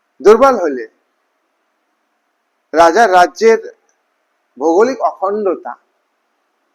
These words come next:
তার সীমানার কোনো অংশ অন্য রাজ্য দ-, অন্য রাজ্যের রাজা দখল করে নেবে। দুর্বল দুর্গ হইলে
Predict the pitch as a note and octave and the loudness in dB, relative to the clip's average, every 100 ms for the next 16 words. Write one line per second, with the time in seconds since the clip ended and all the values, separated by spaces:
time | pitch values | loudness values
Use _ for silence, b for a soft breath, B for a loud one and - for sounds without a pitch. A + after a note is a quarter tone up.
0 | _ _ _ _ F3+ G#3 G#3 F#3 E3 G3 | _ _ _ _ 0 0 -2 -4 -2 -2
1 | G#3 G3 E3 E3+ C#3 E3 - B2+ C#3 D3 | -6 -8 -8 -6 -6 -8 -14 -14 -10 -8
2 | E3 F#3 C#3+ - F3 - C3 C3+ - C3 | -8 -6 -8 -8 -14 -10 -8 -8 -10 -14
3 | C#3 E3 D3 A#2 E3+ C3+ B2+ E3+ C3+ C3+ | -10 -4 -4 -4 -6 -4 -6 -8 -8 -10
4 | C3 B2 A2+ A2 _ _ _ _ _ _ | -14 -14 -16 -20 _ _ _ _ _ _
5 | _ _ _ _ _ _ _ - A3 B3 | _ _ _ _ _ _ _ -2 0 2
6 | C#4 C4+ B3+ - _ _ _ _ _ _ | 2 0 -6 -14 _ _ _ _ _ _
7 | _ _ _ _ _ - G3+ G3+ A#3+ F#3 | _ _ _ _ _ 0 2 4 2 2
8 | D3 C#3+ | -2 -4